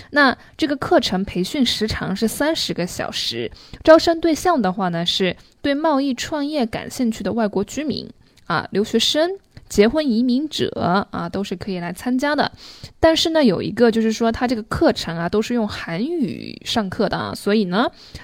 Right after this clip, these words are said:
它对大家的韩语有一个要求，就是说，韩语水平必须达到韩语能力考试，也就是topic啊，四级以上，topic 四급啊，四级以上才可以啊。那申请时间的话，是每年的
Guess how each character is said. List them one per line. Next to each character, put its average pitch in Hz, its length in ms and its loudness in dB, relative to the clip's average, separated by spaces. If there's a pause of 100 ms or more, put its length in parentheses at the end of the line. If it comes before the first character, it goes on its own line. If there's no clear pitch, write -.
它 277 160 2
对 302 140 2
大 285 120 0
家 294 120 2
的 262 80 4
韩 208 240 0
语 - 20 4
有 202 100 2
一 - 60 -4
个 190 120 -4
要 196 200 -2
求， - 240 -6
就 196 100 -8
是 196 120 -2
说， 208 300 -2 (540)
韩 285 240 2
语 359 80 2
水 165 280 0
平 180 420 -2
必 254 240 2
须 294 180 -4
达 180 200 -2
到 214 320 2 (220)
韩 220 280 -2
语 202 120 0
能 175 220 -2
力 254 140 0
考 - 300 -8
试， - 320 0
也 180 100 2
就 185 80 0
是 196 100 0
topic - 640 -6 (180)
啊， 175 240 -6 (200)
四 359 300 2
级 180 260 -6
以 - 100 -10
上 - 300 -4 (380)
，topic - 360 -4
四 - 180 -6 (180)
급 180 300 2 (160)
啊， 180 240 2
四 339 200 2
级 233 180 -2
以 - 80 -4
上 311 260 2
才 180 180 -4
可 - 200 -8
以 - 160 -8
啊。 107 160 -8 (340)
那 403 140 0
申 349 200 0
请 156 200 -4
时 214 200 -2
间 254 220 -2
的 254 100 0
话， 202 140 -4
是 196 160 -4
每 180 180 -8
年 160 300 -8
的 247 280 4